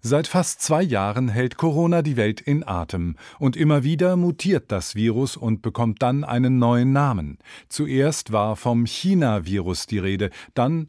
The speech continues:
von einer indischen oder einer Südafrika-Variante, je nachdem, wo das Virus zuerst entdeckt wurde. Doch eine solche Bezeichnung ist diskriminierend und führt oft zu Rassismus gegenüber Menschen aus diesen Ländern.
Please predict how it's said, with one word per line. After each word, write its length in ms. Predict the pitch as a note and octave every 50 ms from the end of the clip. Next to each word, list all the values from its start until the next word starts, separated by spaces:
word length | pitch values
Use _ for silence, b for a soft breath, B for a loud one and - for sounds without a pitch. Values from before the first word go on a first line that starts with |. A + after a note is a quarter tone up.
| -
von 240 | _ - - A#2+ A2
einer 340 | G2+ A2 A#2 C3 C3 - -
indischen 580 | F3 D3+ C#3+ C3+ C#3 C#3+ C#3+ - F3 F3 D#3+ B B B B
oder 420 | - D3+ D3 C3+ C#3 C3 B2 - A2+
einer 340 | A#2 A#2+ A#2+ A#2 A#2+ A#2+ - -
Südafrika-Variante, 1600 | A#2+ G2+ C3 E3 D#3+ - - E3 E3+ E3 - - D3 C3 A#2 - A2+ G2+ F2+ E2 F2+ F#2+ F2 F#2+ F#2 F#2+ F2+ F#2 F#2+ - G#2+ F#2+ B B B B
je 320 | B A2+ C3 F3 G#3 A3 G#3
nachdem, 680 | G3 F3 D#3+ - - - - A#2+ A2+ A#2 B2 C#3+ C3+ B B B B
wo 200 | B2 D#3 G#3 A3
das 240 | G3+ F#3 - - -
Virus 420 | B2 B2 B2 C#3 D3 - - -
zuerst 600 | - G3 - - A2 G2 F#2+ F#2+ - - - -
entdeckt 460 | C#3 C3 - A#2 F#2+ - - - F#2
wurde. 340 | F2+ F2 E2+ E2 F2 F2+ E2+ B B B B B
Doch 200 | - D3 - -
eine 260 | - C3+ B2 B2 A#2+ G#2
solche 340 | A2+ B2 D#3 D#3+ - C#3+
Bezeichnung 720 | A2 G#2 F#2 - - A#2 A2 A2+ A2 - - C#3+ C3 C3 -
ist 380 | - - A#2 - - - -
diskriminierend 880 | C#3 A2 - - - - D3+ D3 D3+ E3 F3+ G#3+ A3 D#3 C3 A#2+ G#2+ B B B B B B
und 180 | D3 C#3+ C#3
führt 320 | - - E3+ D#3+ D3 - -
oft 340 | D3+ D3 C#3 - - - -
zu 180 | - E3 D#3+
Rassismus 760 | B2+ D3 D3+ - - - F#3+ F3 - - F3 E3+ E3 D3 -
gegenüber 520 | - D#3+ D3 C3+ C#3 C#3+ C3+ B2 B2 B2 A#2+
Menschen 440 | A#2+ A2+ A2 A2+ - - B2+ A#2 A2
aus 300 | A2 G#2 G#2+ - - -
diesen 300 | A2 G2+ F2 F2+ B2+ C3
Ländern. 500 | G#2 F2 E2 D#2 D2 D2+ D2+ C#2+ -